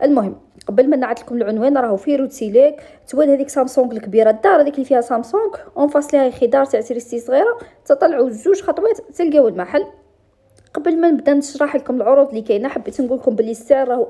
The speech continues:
اقل من سعر الجمله، لكن بشروط تشري ارتيكل واحد، مثلًا طاجين، طاجين تاع ستين ألف هو حاطه بخمسة وعشرين ألف. هذا راهو يمبورتي مش شي كيما نقولوا، رانا في محل صاحب الشي كيما نقولوا. آه، ربي يزيد في ماله ان شاء الله. المهم،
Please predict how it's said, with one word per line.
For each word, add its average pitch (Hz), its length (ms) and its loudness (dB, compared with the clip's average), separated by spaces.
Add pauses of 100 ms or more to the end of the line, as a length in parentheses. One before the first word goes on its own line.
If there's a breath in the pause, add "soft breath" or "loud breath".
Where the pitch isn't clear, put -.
اقل 269 260 -2
من 240 100 -4
سعر 233 220 0
الجمله، 214 500 -2 (300 loud breath)
لكن 294 400 2
بشروط 226 580 0 (300 loud breath)
تشري 311 400 0
ارتيكل 254 520 0
واحد، 208 200 0
مثلًا 262 320 0
طاجين، 226 420 0 (100)
طاجين 233 320 0
تاع 262 120 2
ستين 349 400 0
ألف 359 160 -2
هو 277 140 4
حاطه 285 340 -2
بخمسة 285 440 -2
وعشرين 233 440 -2
ألف. 175 80 -8 (280 loud breath)
هذا 294 300 4
راهو 269 180 -2
يمبورتي 226 520 -2
مش 247 220 -4
شي 254 240 -4
كيما 196 200 -4
نقولوا، 190 300 2
رانا 240 200 0
في 254 120 -8
محل 285 580 2
صاحب 269 380 0
الشي - 280 -2
كيما 247 260 -4
نقولوا. 233 260 2 (880 loud breath)
آه، 233 240 4
ربي 240 180 -2
يزيد 233 200 -6
في 240 120 -8
ماله 214 220 0
ان 196 40 -2
شاء 214 160 -6
الله. 311 160 0 (280 loud breath)
المهم، 269 360 0